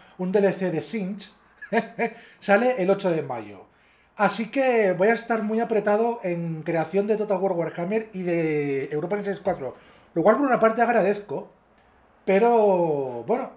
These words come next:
tampoco me mola mucho que, que se me acumule, ¿no? Pero bueno, digamos que van a ser muchos meses de contenido de Europa Universalis cuatro y de Total War. De Total War voy a volver a darle caña porque quiero volver a ser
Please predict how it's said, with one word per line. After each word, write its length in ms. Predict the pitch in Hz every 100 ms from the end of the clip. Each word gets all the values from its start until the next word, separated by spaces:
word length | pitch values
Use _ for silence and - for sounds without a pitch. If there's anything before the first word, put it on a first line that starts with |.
| _ 165 151
tampoco 360 | 160 151 196
me 100 | 226
mola 200 | 196 190
mucho 280 | 180 180 170
que, 800 | 160 151 139 131 123 120 113 107 -
que 80 | 165
se 100 | 147
me 80 |
acumule, 460 | 147 147 165 196 120
¿no? 220 | 180 220 _ _ _ _
Pero 140 | 240
bueno, 260 | 320 196 - _ _ _
digamos 340 | 175 214 254
que 80 | 254
van 120 | 247
a 40 | 233
ser 140 | 220
muchos 400 | 196 220 220 208
meses 300 | 196 208 220
de 80 | 214
contenido 720 | 180 170 170 175 214 262 - _ _ _ -
de 120 | 175
Europa 260 | 185 208
Universalis 380 | 233 220 202 185
cuatro 360 | - 196 226 233
y 60 | 180
de 100 | 170
Total 240 | 170 147
War. 260 | 131 123 117
De 80 | 170
Total 300 | 233 254 262
War 260 | 269 262 - _ _ _ _ _ _ _ _ 165
voy 160 | 202
a 80 | 269
volver 260 | 254 233 220
a 60 |
darle 260 | 202 190 165
caña 540 | 175 185 226 233 - -
porque 520 | 175 160 156 156 143
quiero 180 | 214 233
volver 300 | 208 196 175
a 60 |
ser 260 | 170 160